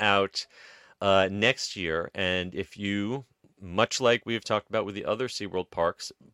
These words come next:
purchase your twenty twenty-four annual pass now, uh, you can get to experience it next year before it opens to the public.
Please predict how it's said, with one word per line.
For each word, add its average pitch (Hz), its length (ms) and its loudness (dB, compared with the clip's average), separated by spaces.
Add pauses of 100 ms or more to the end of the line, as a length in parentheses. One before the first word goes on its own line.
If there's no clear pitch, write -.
purchase - 520 -4
your 95 440 2
twenty 110 260 -4
twenty-four 95 760 -2
annual 95 360 -2
pass 85 420 -4
now, 98 360 -2 (640)
uh, 87 340 4
you 95 160 -4
can 90 460 -2
get 104 240 -2
to - 180 -8
experience 95 800 -4
it 110 220 -4 (160)
next 98 380 -4
year 101 380 -4 (120)
before 113 720 -2
it 107 160 -6
opens 95 440 -6
to - 180 -10
the 110 100 -6
public. 127 500 -4